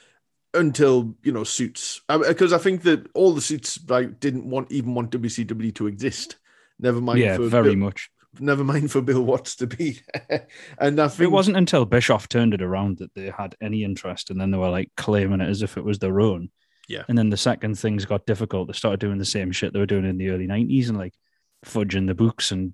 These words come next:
Speaker 2: dumping the money on W C W and telling them what to do and just doing the same bullshit they did in the early nineties, but because they got so big, it was, like, terminal to do it then.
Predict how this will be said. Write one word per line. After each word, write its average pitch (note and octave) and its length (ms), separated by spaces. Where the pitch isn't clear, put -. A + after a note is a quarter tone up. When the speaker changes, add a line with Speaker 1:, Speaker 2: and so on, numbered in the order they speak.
Speaker 2:
dumping G#2 320
the F#2+ 100
money G2+ 260
on G2+ 200
W G2 220
C G#2 160
W G2+ 380
and G2+ 160
telling G#2 240
them G2 100
what G2 120
to G2+ 80
do G#2 200
and G#2+ 80
just G#2+ 160
doing C#3+ 200
the A2+ 60
same A#2+ 240
bullshit A2+ 440
they A2 60
did G#2 160
in G2+ 100
the G#2 140
early F#2+ 160
nineties, G#2+ 380
but F#2 140
because F#2 280
they F2+ 80
got F2+ 180
so F#2+ 240
big, G#2+ 280
it F2+ 120
was, F#2 120
like, F#2 240
terminal A2 520
to A#2+ 80
do A2+ 180
it - 80
then. B2 220